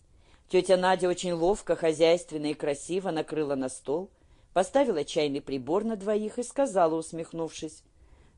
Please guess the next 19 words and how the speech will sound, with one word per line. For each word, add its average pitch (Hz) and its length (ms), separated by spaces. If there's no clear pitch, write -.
«Говорят, 185 580
чтобы 226 300
узнать 190 360
человека, 208 580
надо 180 260
с - 120
ним 208 160
пуд 214 240
соли 170 340
съесть. 151 460
Ну, 294 200
соль 180 320
мы 151 100
не 143 140
станем 143 440
есть, 240 460
а 165 120
чайку 151 400
попьём, 208 600